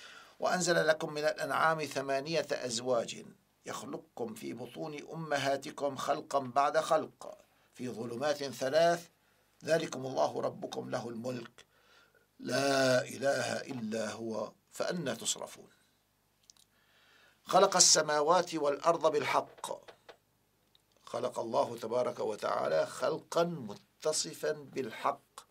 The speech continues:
بأنه حق ثابت هادف لابتلاء الناس.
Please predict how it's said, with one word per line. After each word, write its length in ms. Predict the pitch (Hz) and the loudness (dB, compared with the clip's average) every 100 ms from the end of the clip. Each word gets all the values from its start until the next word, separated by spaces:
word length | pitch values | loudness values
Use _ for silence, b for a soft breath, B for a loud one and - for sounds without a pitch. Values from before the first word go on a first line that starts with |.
| B B B B B | B B B B B
بأنه 680 | - - 156 143 131 110 104 | -2 0 0 0 -4 -4 -8
حق 600 | - 170 - - 135 117 | 0 0 0 -2 0 0
ثابت 1000 | 92 - 131 160 160 160 156 170 175 175 - | -4 -2 2 4 2 0 0 0 0 -4 -12
هادف 800 | - 117 147 156 147 160 165 185 180 - b b b | -8 -2 6 6 6 0 2 2 2 -12 b b b
لابتلاء 600 | - 127 - 117 156 - | -10 -8 -6 6 6 6
الناس. 600 | 160 151 170 175 175 - | -4 0 4 4 2 -2